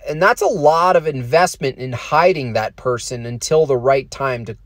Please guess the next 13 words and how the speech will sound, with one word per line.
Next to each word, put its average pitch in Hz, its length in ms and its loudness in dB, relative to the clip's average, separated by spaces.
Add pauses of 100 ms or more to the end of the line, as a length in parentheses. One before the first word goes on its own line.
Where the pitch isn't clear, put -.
(120)
to, 123 280 -8
uh, 98 140 -6
swap 127 420 0
them 104 160 -10
out. 104 360 -10
I 117 100 -16
mean, 127 220 -12
that, 151 300 -2 (640)
that 175 460 2
doesn't 147 380 2
make 135 300 0 (120)
pragmatic 139 760 0
sense 143 540 -4